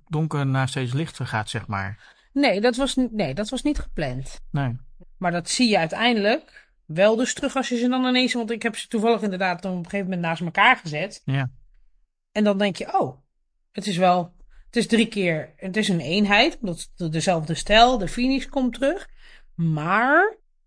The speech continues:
Speaker 2: ja, die verlichting van de achtergrond, dat was helemaal niet zo gepland, maar de, je ziet dat gebeuren. En, en ja, die, die laatste is echt de verlichting.
Speaker 1: Ja. Wat, wat is, wat is jouw eigen meest favoriete M A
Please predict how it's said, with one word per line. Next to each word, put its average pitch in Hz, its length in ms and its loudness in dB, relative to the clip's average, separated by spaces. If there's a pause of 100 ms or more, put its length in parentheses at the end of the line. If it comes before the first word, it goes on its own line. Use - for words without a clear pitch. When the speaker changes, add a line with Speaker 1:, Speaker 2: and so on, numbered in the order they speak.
(140)
Speaker 2:
ja, 214 200 4
die 170 140 -4
verlichting 233 540 0
van 190 120 -2
de 180 60 -4
achtergrond, 175 720 -4
dat 202 260 -10
was 165 200 -8
helemaal 214 420 -2
niet 247 160 2
zo 196 220 2
gepland, 262 460 2
maar 139 180 -10
de, 147 200 -10
je 175 160 -2
ziet 196 140 -2
dat 143 200 -10
gebeuren. 185 460 0
En, 156 180 -4
en 156 260 -4
ja, 170 340 -6
die, 165 180 -10
die 185 140 -4
laatste 185 460 0
is 220 160 -6
echt 233 300 -6
de 202 180 0
verlichting. 180 720 -4 (100)
Speaker 1:
Ja. 151 320 0 (960)
Wat, - 140 -4
wat 180 180 -4
is, 202 80 -4
wat 185 160 -6
is 175 100 -6
jouw 151 420 0
eigen 135 500 -2
meest 127 280 -2
favoriete 117 560 -4
M 110 200 -6
A - 80 -8